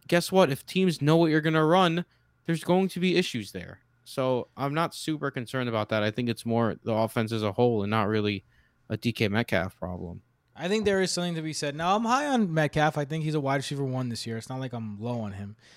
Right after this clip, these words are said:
Speaker 2: Um, but I think there is something to be said about the fact that D K Metcalf does have a limited route tree. And this is, this is something that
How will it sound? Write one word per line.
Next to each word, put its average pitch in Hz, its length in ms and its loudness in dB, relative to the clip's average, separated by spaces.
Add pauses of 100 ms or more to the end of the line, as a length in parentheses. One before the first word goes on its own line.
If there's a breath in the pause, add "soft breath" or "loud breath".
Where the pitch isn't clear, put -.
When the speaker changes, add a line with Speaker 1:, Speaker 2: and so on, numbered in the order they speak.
(360 soft breath)
Speaker 2:
Um, 123 460 -4
but 143 100 -2
I 175 80 6
think 277 160 0
there 247 120 4
is 254 100 0
something 247 180 -2
to 240 60 -4
be 226 100 -2
said 240 180 0
about 220 140 0
the 208 60 -6
fact 202 260 0
that 185 160 -4
D 180 140 -4
K 196 160 2
Metcalf 175 480 -2
does 143 240 -2
have 151 140 -2
a 151 40 -2
limited 135 420 -2
route 131 260 -4
tree. 107 200 -10
And 101 100 -6
this 120 140 -8
is, - 140 -2
this 139 240 -2
is 139 100 0
something 143 300 -2
that 139 220 0